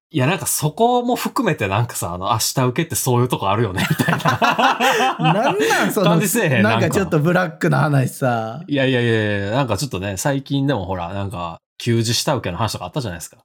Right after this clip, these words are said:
Speaker 1: 最大給仕下請けみたいなね。
Speaker 2: はいはいはい。
Speaker 1: ちょっと時事的な話しますけど、
Speaker 2: うん。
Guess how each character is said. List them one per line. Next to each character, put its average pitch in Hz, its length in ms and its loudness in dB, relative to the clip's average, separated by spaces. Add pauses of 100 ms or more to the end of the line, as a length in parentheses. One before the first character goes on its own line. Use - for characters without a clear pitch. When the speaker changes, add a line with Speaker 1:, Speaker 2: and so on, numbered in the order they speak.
(120)
Speaker 1:
最 98 320 -4
大 92 220 -2
給 107 220 -2
仕 95 100 -4
下 95 200 -2
請 92 140 -8
け - 20 -14
み 85 80 -16
た 87 140 -14
い - 20 -18
な 87 40 -18
ね。 104 80 -12
Speaker 2:
は 110 80 -8
い - 80 -10
は 156 60 -12
い 139 40 -14
は 87 220 -14
い。 - 440 -18 (220)
Speaker 1:
ち - 80 -10
ょ - 40 -2
っ - 0 -
と - 0 -
時 98 160 -4
事 113 100 -2
的 127 120 -2
な 135 120 0
話 123 180 2
し - 80 -6
ま 127 140 0
す - 80 -10
け 104 80 -4
ど、 95 220 -6
Speaker 2:
う - 20 -2
ん。 113 360 -4